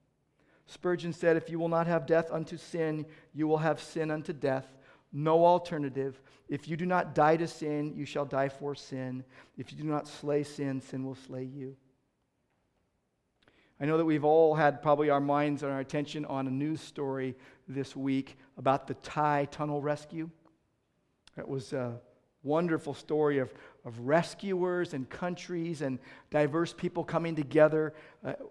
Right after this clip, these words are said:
for a common cause. Truly ex-, inspiring. On July tenth, after eighteen days trapped in a flooded Thailand cave, all twelve boys and their coach had been freed, and following this astonishingly,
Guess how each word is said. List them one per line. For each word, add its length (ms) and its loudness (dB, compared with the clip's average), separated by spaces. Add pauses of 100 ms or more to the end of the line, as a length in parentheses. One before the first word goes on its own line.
(180)
for 180 4
a 40 2
common 460 -2
cause. 420 -2 (340)
Truly 640 2
ex-, 340 -10 (120)
inspiring. 880 4 (1080)
On 80 -10
July 300 6
tenth, 540 2 (400)
after 280 -2
eighteen 420 4
days 240 8
trapped 320 4
in 80 -4
a 60 0
flooded 440 2 (240)
Thailand 520 8
cave, 400 4 (180)
all 220 6
twelve 360 2
boys 300 6
and 80 -4
their 120 -2
coach 460 -2 (340)
had 200 4
been 140 0
freed, 640 0
and 260 -4
following 380 6
this 100 -6
astonishingly, 1040 0